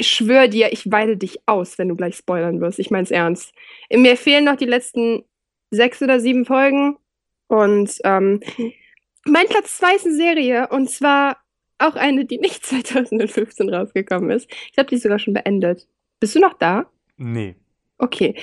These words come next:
Speaker 1: Ähm, die Serie heißt Friday Night Lights.
Speaker 2: Kenn ich nicht, yay!
Speaker 1: Ich hab da gesagt, die kennst du nicht. Das ist eine Serie über Football, und ihr werdet
Speaker 2: Wow,
Speaker 1: euch jetzt denken,
Speaker 2: Sport.
Speaker 1: ja.
Speaker 2: Du hasst
Speaker 1: Erstens
Speaker 2: wirklich
Speaker 1: so
Speaker 2: alle Se-, du liebst wirklich alle Sachen, die ich hasse.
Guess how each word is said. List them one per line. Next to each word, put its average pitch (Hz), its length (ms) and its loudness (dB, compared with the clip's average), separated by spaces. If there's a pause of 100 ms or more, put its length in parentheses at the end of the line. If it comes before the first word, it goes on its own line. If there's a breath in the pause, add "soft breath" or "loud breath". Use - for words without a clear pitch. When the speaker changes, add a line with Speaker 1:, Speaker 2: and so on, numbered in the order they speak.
(300 loud breath)
Speaker 1:
Ähm, 294 280 4
die 311 100 4
Serie 349 320 2
heißt 359 200 0
Friday 349 400 -2
Night 330 240 -4
Lights. 247 640 -6
Speaker 2:
Kenn 262 220 0
ich 247 140 4
nicht, 233 280 2
yay! 294 480 6 (300 loud breath)
Speaker 1:
Ich - 180 -6
hab 320 120 -2
da 311 80 -2
gesagt, 285 260 -4
die 294 60 -2
kennst 247 220 -2
du 254 40 2
nicht. 247 180 2
Das 415 140 2
ist 480 160 0
eine 349 140 4
Serie 359 340 2
über 240 160 2
Football, 208 800 0
und 233 80 0
ihr 240 100 4
werdet 247 200 0
Speaker 2:
Wow, 233 120 0
Speaker 1:
euch 214 60 -12
jetzt - 220 -12
denken, 226 400 4
Speaker 2:
Sport. - 100 -20 (560)
Speaker 1:
ja. 220 420 4
Speaker 2:
Du 165 140 2
hasst 285 260 -6
Speaker 1:
Erstens 247 200 -2
Speaker 2:
wirklich 269 140 0
Speaker 1:
so 262 100 -4
Speaker 2:
alle 285 240 0
Se-, 196 260 -8
du 170 140 -8
liebst 226 240 -8
wirklich 202 200 -8
alle 247 120 -6
Sachen, 190 180 -8
die 185 80 -10
ich - 220 -14
hasse. - 440 -10